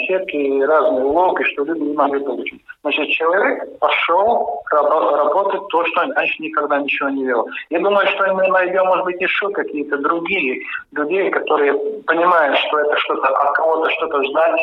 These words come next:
это нет смысла, и надо идти самому. И, значит, те вакансии, не все, но очень многие заполнились как раз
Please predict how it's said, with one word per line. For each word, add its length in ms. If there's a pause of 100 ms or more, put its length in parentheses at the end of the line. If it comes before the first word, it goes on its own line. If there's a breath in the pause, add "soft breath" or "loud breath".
это 280
нет 220 (100)
смысла, 380 (240 loud breath)
и 40
надо 380
идти 240
самому. 460 (240 loud breath)
И, 80
значит, 320 (320)
те 100
вакансии, 920
не 160
все, 340
но 300
очень 320
многие 520
заполнились 680
как 280
раз 340